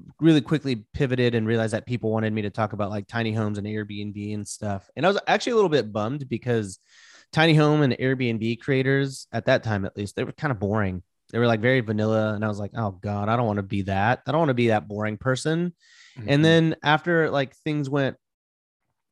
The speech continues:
Speaker 1: sorry, hold on, give me one second. After things went decently well, um, with that, like, and people being very receptive to it,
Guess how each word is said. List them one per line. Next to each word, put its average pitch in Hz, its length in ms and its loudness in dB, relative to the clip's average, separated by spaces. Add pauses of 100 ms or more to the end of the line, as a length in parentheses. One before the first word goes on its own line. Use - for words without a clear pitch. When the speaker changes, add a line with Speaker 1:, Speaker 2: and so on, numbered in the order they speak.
Speaker 1:
sorry, 110 220 0
hold 101 120 -2
on, 98 80 -6
give 101 80 -4
me 101 80 -4
one 95 80 -6
second. 107 340 -6
After 151 220 2
things 165 240 0
went 139 280 -2
decently 123 440 -2
well, 110 440 2 (920)
um, 113 260 2
with 110 180 -4
that, 117 280 4
like, 113 140 -4
and 113 120 -6
people 110 240 -8
being 110 220 -2
very 107 180 2
receptive 107 460 -4
to 107 180 0
it, 101 160 0